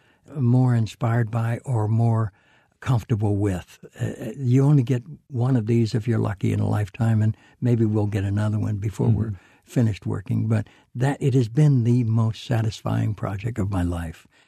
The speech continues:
Speaker 2: Boy,
Speaker 1: And
Speaker 2: that
Speaker 1: it,
Speaker 2: is saying
Speaker 1: it,
Speaker 2: something.
Speaker 1: Yes, very much. And it keeps on giving. We keep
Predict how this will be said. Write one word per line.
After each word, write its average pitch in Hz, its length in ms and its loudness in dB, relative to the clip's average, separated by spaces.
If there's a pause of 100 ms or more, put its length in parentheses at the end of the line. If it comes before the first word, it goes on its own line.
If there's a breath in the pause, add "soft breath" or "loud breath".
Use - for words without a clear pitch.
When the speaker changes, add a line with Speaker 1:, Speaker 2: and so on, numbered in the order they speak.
(120 soft breath)
Speaker 2:
Boy, 123 140 -4
Speaker 1:
And 120 180 2
Speaker 2:
that 117 60 2
Speaker 1:
it, - 60 -4
Speaker 2:
is 185 80 -12
saying 104 240 -4
Speaker 1:
it, 90 80 -12
Speaker 2:
something. 110 360 -6
Speaker 1:
Yes, 117 260 0
very 117 220 0
much. 123 220 2
And 120 180 2
it 113 120 -2
keeps - 300 -4
on 127 200 2
giving. 110 420 -6
We 120 120 0
keep 147 260 -4